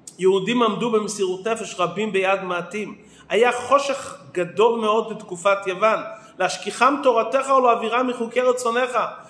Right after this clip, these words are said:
עם ישראל היו במסירות נפש כמו האופן השלישי, באופן גלוי. חלשים נגד גיבורים, רבים ביד מעטים כדי להילחם בחו-, בחושך.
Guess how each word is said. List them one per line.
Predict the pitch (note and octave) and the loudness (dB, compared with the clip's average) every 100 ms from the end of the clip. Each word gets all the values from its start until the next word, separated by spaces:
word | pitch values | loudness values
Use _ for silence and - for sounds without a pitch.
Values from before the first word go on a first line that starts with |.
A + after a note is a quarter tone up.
| - - | -20 2
עם | A#3+ C4+ | 4 4
ישראל | C#4 - A#3+ B3+ B3+ | 0 0 0 2 4
היו | C#4 | 2
במסירות | A#3+ B3+ A#3+ - A#3 A3+ A#3 | 0 -2 -4 -4 -6 -4 -2
נפש | C4+ B3+ | -2 -2
כמו | - A#3+ B3+ | -4 0 4
האופן | B3 B3+ B3+ | 4 4 0
השלישי, | A3+ - A3+ A3+ C4 | -2 -4 -6 -4 -4
באופן | G#3 A3 A3+ A#3+ G#3 | 0 0 2 -4 2
גלוי. | A3 A#3+ C#4+ G3+ D3 - - _ _ - | 2 4 0 -2 -8 -18 -20 _ _ -2
חלשים | G#3 G#3+ G#3 - C4+ A#3+ | 4 4 2 0 0 2
נגד | A#3+ A#3+ G3 | 2 0 0
גיבורים, | A3 F3+ A3 A3+ C#4 A#3+ G#3 | -2 6 6 6 4 2 2
רבים | G3 G3 B3+ A#3 | 2 2 -2 0
ביד | A3+ A#3+ A#3 | 2 2 0
מעטים | A3 G#3+ C4+ B3+ | -2 -2 -4 -4
כדי | G#3 G#3+ | -2 -2
להילחם | G#3 G3 B3 B3 | 0 0 -2 -2
בחו-, | A#3 B3 C4 - | 0 2 0 0
בחושך. | F#3+ G#3 B3+ - - | -6 0 -2 0 -6